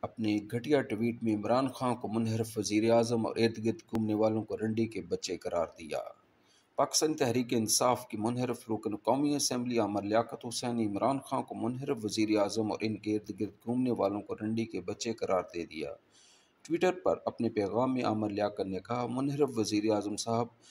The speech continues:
बस चंद घंटे दे दीजिए, ज़रा अपने आप को संभाल लूँ। आपके चंद मशीर व गवर्नर की हरकतों से फिर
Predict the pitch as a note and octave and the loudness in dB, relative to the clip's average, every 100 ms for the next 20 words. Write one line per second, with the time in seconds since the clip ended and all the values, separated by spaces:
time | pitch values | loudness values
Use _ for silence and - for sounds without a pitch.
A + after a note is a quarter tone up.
0 | - - A2+ - B2 B2+ A#2 A#2 G#2 G#2 | -18 -8 -6 0 0 2 2 0 0 -2
1 | G2+ G#2 A2 A2 A#2 A2 A2 - _ - | -2 -4 -4 -2 0 -2 -4 -20 _ 0
2 | D3+ D#3 D3+ D3+ C3+ - A2 - F#2+ F#2+ | 2 2 2 2 2 0 -4 -2 -2 2
3 | G2+ A2+ A2+ G#2+ - G#2+ - - F#2 - | 4 4 2 2 2 2 0 -8 -4 0
4 | A#2+ A#2+ G#2+ - B2 A2+ G#2 G#2+ G#2 G#2+ | 0 2 0 0 -2 0 0 0 0 -2
5 | G#2+ - F#2 G#2 G#2 - A2 G2+ E2+ - | -6 -8 -8 -8 -10 -6 -6 -6 -10 -12
6 | _ _ _ E3 C3 | _ _ _ -6 -4